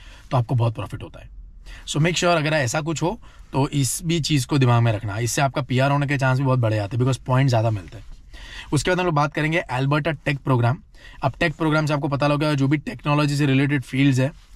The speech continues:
डिस्क्रिप्शन में वो भी लिस्ट आप लोग को दे दूंगा। So जो भी मैं बोल रहा हूँ आप लोग को डिस्क्रिप्शन में लिस्ट मिलेगा, वो just go आप चेकआउट करें, अपने फ्रेंड्स को शेयर करें जो लोगों को इससे रिलेटेड नॉलेज चाहिए, जो कनाडा आने का सोच रहे हैं,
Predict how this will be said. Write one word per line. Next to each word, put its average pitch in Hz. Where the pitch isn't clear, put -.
डिस्क्रिप्शन 135
में 147
वो 135
भी 143
लिस्ट 147
आप 139
लोग 143
को 147
दे 131
दूंगा। 131
So 139
जो 160
भी 240
मैं 226
बोल 175
रहा 185
हूँ 185
आप 160
लोग 175
को 175
डिस्क्रिप्शन 151
में 165
लिस्ट 151
मिलेगा, 151
वो 165
just 151
go 139
आप 143
चेकआउट 143
करें, 135
अपने 143
फ्रेंड्स 135
को -
शेयर 147
करें 147
जो 139
लोगों 135
को 147
इससे 131
रिलेटेड 127
नॉलेज 120
चाहिए, 135
जो 131
कनाडा 120
आने 120
का 127
सोच 110
रहे 123
हैं, 226